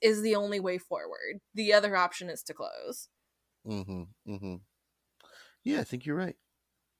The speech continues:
Speaker 2: I think you're right. It's a, it's a curious phenomenon, I think, the, uh, and, and in some ways it's really not, 'cause I think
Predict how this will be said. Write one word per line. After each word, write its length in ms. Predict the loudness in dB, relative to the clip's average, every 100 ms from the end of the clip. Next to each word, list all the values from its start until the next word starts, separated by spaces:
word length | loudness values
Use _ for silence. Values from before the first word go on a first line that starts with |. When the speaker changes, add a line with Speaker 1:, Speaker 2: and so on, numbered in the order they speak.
| _ _ _
Speaker 2:
I 40 | -8
think 240 | -8 -8
you're 100 | -6
right. 240 | -6 -8 -12 _ _ _ _ _ -20 -20 _ _
It's 280 | -6 -4 4
a, 240 | 6 6 6
it's 160 | 2
a 60 | -2
curious 520 | -2 0 2 2 0
phenomenon, 680 | -2 0 2 2 0 -2 -4
I 100 | -6
think, 420 | -4 -6 -6 -10
the, 580 | -8 -4 -2 -4 -6 -10 -16 _ _ _ _ _ _ _ _ -2
uh, 320 | 2 4 4
and, 180 | 4 4
and 180 | 2 2
in 100 | -2
some 180 | -2 2
ways 180 | 2 0
it's 160 | -4
really 160 | -4 0
not, 360 | 2 2 0 -6
'cause 140 | -4
I 80 | -4
think 380 | -2 -4 -8